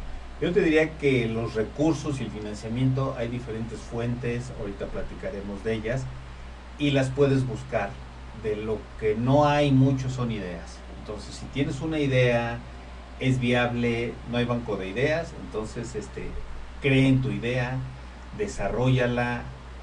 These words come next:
y el financiamiento ya lo puedes ir a obtener, ¿no? Entonces, partiendo de que tienes una idea, es viable, tienes una oportunidad de mercado, ya la analizaste,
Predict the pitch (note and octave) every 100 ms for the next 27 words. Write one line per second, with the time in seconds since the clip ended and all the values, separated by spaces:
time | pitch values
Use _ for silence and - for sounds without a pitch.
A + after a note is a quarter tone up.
0 | - - - - C3 - A#2 A#2 A#2+ A#2
1 | B2 A#2 A2 A2 G#2+ G2+ G#2+ G2+ G2+ -
2 | G2 F2+ F2+ - E2 E2 D2 - C3 C3
3 | - - G3+ - F#2 - - - - A2+
4 | C3 D3 D#3 D3 B2+ G#2+ G#2+ B2+ C3 C3
5 | C3+ C3 B2+ B2+ B2+ B2+ B2 A2+ A#2+ A2+
6 | A2+ A2+ A2 - G#2+ B2 A2+ G#2 G2 G2
7 | F#2+ G#2 G#2 F#2+ E2+ G#2 G#2 G#2 G2+ A#2
8 | A#2+ A2 G#2 G2+ - G#2+ G2+ - G#2 G#2